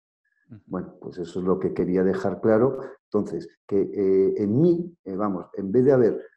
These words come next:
Speaker 2: eh, un enemigo del Bitcoin, yo, vamos, eh, es que no es que sea amigo, es que considero casi imprescindible que las personas también tengan,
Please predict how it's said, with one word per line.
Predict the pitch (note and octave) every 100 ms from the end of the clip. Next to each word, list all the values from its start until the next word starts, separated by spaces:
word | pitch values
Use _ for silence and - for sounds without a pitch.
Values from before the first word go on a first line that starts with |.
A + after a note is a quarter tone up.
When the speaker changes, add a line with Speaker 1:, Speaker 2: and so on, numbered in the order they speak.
| _ -
Speaker 2:
eh, | G3 F#3 F#3+
un | B2 B2+
enemigo | B2+ B2 B2+ A#2+
del | A2+
Bitcoin, | A2 - C#3 B2+ E2 E2+ _ _
yo, | G2 G2
vamos, | B2 G2 - - -
eh, | F#2+
es | G#2+ G#2
que | - C3+
no | A2
es | B2
que | -
sea | C#3 D3 D3+ -
amigo, | A2 D#3 A#2 E2+ -
es | - A2
que | - B2+
considero | - G#2+ - G2+ A2 B2+ B2+
casi | - B2+ - F#2+ F#2+
imprescindible | A2 G#2 A2 G2+ - G#2 A2+ A2+ C#3+
que | -
las | F2+ -
personas | - F#2 - F#2+ G#2+ -
también | F#2 F2+ G2
tengan, | - A2+ A2 A#2+ C3+